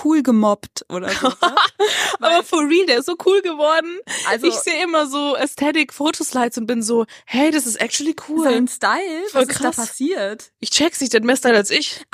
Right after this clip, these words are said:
Speaker 1: Aber ich sag dir ehrlich, das hab ich neulich auch zu einer Freundin
Speaker 2: Oder
Speaker 1: gesagt.
Speaker 2: einfach eine gute Stylistin.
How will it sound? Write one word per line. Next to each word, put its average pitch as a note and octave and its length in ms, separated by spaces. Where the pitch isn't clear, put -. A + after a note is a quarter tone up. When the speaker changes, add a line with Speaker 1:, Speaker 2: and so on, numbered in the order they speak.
Speaker 1:
Aber D#4 220
ich - 140
sag C#4 260
dir A3+ 100
ehrlich, D4 420
das - 140
hab A3+ 100
ich A3+ 100
neulich A#3 280
auch - 40
zu - 140
einer G3 100
Freundin B3 340
Speaker 2:
Oder G3+ 80
Speaker 1:
gesagt. G3+ 180
Speaker 2:
einfach A3+ 200
eine A3+ 80
gute A3 180
Stylistin. G#3+ 500